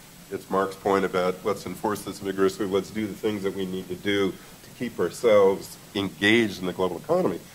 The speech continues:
Then the rest of it is what I was alluding to, Chris, in our sidebar, which is, you know, the reality of our being capable of engaging in the global economy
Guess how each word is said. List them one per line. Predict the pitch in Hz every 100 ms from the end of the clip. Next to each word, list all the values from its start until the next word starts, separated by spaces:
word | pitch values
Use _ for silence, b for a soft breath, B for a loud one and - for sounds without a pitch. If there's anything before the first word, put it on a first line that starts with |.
| B
Then | 139 190
the | 120
rest | 117 123
of | 87
it |
is | 85
what | 98 90
I |
was | 90 85
alluding | 92 92 92 78 76
to, | 82 85 82 - -
Chris, | 90 82
in | 95
our | 87
sidebar, | 90 - 104 147 87 85
which | 90 90 113
is, | 98 - B B -
you | 139
know, | 110
the | 107 107
reality | 101 113 113 120 175 156 110
of | 95
our | 95 92
being | 92 104 101
capable | - 143 143 101 92
of | 87
engaging | 90 87 92 92 113 - 131
in |
the | 123
global | 123 123 120
economy | - 120 120 120